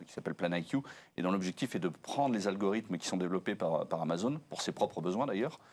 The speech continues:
et de pouvoir les intégrer dans, euh, nos fonctions, notamment de supply, euh, pour pouvoir faire de la prédiction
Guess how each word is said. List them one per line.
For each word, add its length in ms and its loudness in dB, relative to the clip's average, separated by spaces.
et 80 0
de 80 2
pouvoir 240 2
les 160 2
intégrer 500 2
dans, 380 2
euh, 680 0
nos 240 2
fonctions, 600 0
notamment 340 2
de 60 -4
supply, 420 -2
euh, 380 2
pour 180 -4
pouvoir 220 2
faire 140 0
de 80 0
la 100 2
prédiction 500 0